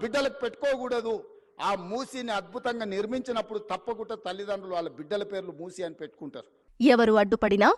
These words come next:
Speaker 2: మూసీ ప్రక్షాళన ఆగదని మరోసారి తేల్చి చెప్పిన ముఖ్యమంత్రి రేవంత్ రెడ్డి, మూసీ నిర్వాసితులను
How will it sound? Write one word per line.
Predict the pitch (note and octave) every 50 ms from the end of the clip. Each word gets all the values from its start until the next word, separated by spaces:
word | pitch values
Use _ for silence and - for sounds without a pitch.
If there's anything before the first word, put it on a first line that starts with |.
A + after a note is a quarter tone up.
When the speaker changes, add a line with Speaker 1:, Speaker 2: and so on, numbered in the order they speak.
| - - A#3+
Speaker 2:
మూసీ | B3 C#4+ E4 - - F4
ప్రక్షాళన | - - B3+ A#3+ - - D4 C#4 C4+ C4 C4+ A#3+
ఆగదని | G3+ F#3+ G#3 A3+ A3+ G#3+ G#3+ A#3 A3+ F#3
మరోసారి | E3+ F#3 G3 G3+ A3 - - A#3+ B3+ C4+ B3+
తేల్చి | - A#3 A#3 C4 A#3+ - B3
చెప్పిన | - C4 A#3+ - A#3+ A#3+
ముఖ్యమంత్రి | A3+ A3 - - B3+ A#3 A3+ A3 G#3+ G#3+ G3+
రేవంత్ | G3 F#3+ F#3+ G#3 G3+ G3+ G3+
రెడ్డి, | F#3 F3+ F3 F3+ - - _ _ _ _ _ -
మూసీ | A#3+ C4+ D4+ C#4+ - D#4+
నిర్వాసితులను | A#3+ A3+ G#3 G#3 A#3 A3+ A3+ - A#3 - A3 G3+ G3 G#3